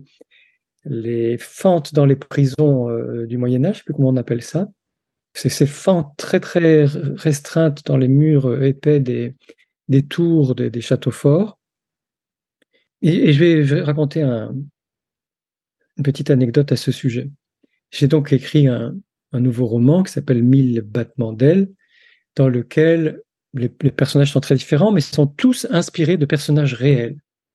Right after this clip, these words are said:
comme je fais dans chacun de mes romans. L'un de ces personnages, Maurice, est un homme qui a la chance d'avoir une fortune,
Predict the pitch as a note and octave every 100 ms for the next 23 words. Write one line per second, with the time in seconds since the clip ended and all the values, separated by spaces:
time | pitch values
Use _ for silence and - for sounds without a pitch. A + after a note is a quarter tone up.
0 | _ _ _ _ _ _ _ _ _ D#3
1 | D3+ C#3+ C#3+ C#3+ B2 C3+ C#3 B2+ A#2+ A2+
2 | G#2 B2 - _ _ _ - - _ _
3 | _ _ _ _ _ _ _ _ _ _
4 | - F3 A3 G3 D3+ C#3+ C#3+ C#3 D#3+ G#3
5 | F3+ D#3 C#3+ F#3+ A#3 D#3+ C#3+ C#3+ C#3 D3
6 | G3 F#3 C3 B2 - D#3+ C3 B2+ B2 -
7 | - - B2 C3+ D3+